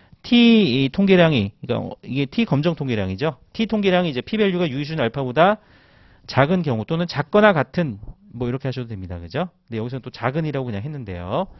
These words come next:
어, 작거나 같다고 하셔도 돼요. 기각력 설정할 때도 그렇고, 그죠? 근데 여기서는 그냥 작다고 했습니다. 작은 경우 규모 가설을 기각하고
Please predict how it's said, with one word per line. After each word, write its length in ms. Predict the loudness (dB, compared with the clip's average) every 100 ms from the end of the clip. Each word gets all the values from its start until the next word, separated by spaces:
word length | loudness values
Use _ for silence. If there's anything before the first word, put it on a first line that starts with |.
| -20 -20 -20 _ -14
어, 140 | -14
작거나 420 | -10 -10 -6 -6 -4
같다고 340 | -6 -4 -4
하셔도 280 | -4 -8 -10
돼요. 280 | -6 -6 -8 _
기각력 340 | -4 0 0 -2
설정할 280 | -6 -6
때도 180 | -6 -8
그렇고, 280 | -10 -10 -12
그죠? 280 | -6 -4 -6 _ _ -20 -20 -20 _
근데 140 | -6
여기서는 240 | -4 -4
그냥 120 | -6 -4
작다고 640 | -4 -2 -2 -2 -4 -6
했습니다. 640 | -8 -10 -10 -6 -2 -2
작은 300 | 0 -2 0
경우 180 | 0 0
규모 200 | 2 2
가설을 280 | 2 0 -4
기각하고 720 | -2 0 0 0 2 2 2